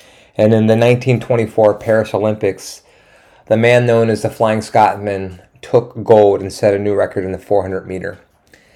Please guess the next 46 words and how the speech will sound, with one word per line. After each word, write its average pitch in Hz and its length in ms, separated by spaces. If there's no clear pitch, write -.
And 107 280
he's 113 200
renowned 120 600
for 107 80
this 98 260
line 104 400
that 98 240
"God 101 320
made 95 240
me 92 140
fast." - 800
This - 160
is - 80
what 98 100
he 95 60
says. 95 600
This 135 180
is 123 80
what 113 100
he's 101 160
quoted 90 380
as 90 80
saying. 90 320
I, 92 160
I 92 40
can't 92 220
really 92 160
say 92 200
if 87 80
he 87 40
said 92 220
this 87 140
in 95 60
real 90 80
life, 92 220
but, 95 180
"God 113 300
made 110 220
me 98 100
fast, 131 840
and 107 180
when 110 160
I 104 160
run, 95 640
I 92 140
feel 98 680